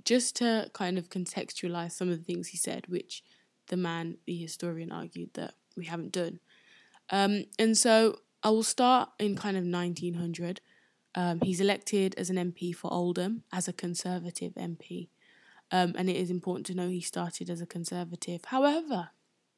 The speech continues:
in nineteen oh four, May nineteen oh four, he began to oppose the government's proposed Aliens Bill, or so it's been said,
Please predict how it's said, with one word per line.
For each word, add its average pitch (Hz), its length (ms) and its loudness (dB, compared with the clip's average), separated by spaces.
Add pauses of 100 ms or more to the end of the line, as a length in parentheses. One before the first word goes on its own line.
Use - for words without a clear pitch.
(120)
in 196 120 0
nineteen 240 340 2
oh 254 120 0
four, 220 460 4
May 214 260 2
nineteen 185 420 0
oh 175 100 -2
four, 170 340 -4 (640)
he 262 480 6 (360)
began 254 320 4
to 269 160 4
oppose 196 520 4
the 180 80 -4
government's 180 440 -2
proposed 175 640 -2
Aliens 190 420 4
Bill, 165 460 -6
or 175 140 -4
so - 120 -10
it's - 160 -10
been 175 200 -6
said, 175 340 -2